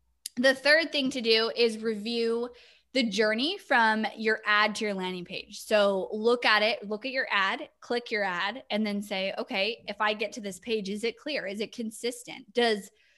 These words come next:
do I deliver clearly in my copy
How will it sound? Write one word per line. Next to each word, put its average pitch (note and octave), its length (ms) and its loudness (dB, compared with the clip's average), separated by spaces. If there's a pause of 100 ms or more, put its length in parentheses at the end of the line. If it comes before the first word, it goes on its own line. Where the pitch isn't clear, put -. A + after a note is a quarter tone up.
(140)
do C#4 120 0
I C#4+ 120 8
deliver A3+ 800 0
clearly A3+ 480 -2
in F#3+ 120 -4
my F3+ 180 -6
copy G#3 720 -4